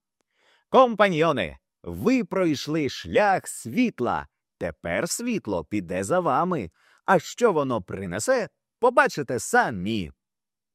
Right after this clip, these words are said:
Вони переглянулися. П'ять кілець тихенько світилися в лапах Компи.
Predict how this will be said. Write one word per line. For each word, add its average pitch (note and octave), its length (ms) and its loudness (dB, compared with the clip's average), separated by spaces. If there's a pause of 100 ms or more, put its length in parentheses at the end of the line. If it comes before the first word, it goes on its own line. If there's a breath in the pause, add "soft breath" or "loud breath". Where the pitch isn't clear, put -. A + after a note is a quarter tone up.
(260)
Вони F2+ 340 0
переглянулися. F#2+ 920 -6 (520 soft breath)
П'ять G2 320 0
кілець G2+ 640 -4
тихенько F3 580 -2
світилися F#2 720 -4
в D#2+ 40 -6
лапах D#2 440 -10
Компи. C#2+ 420 -12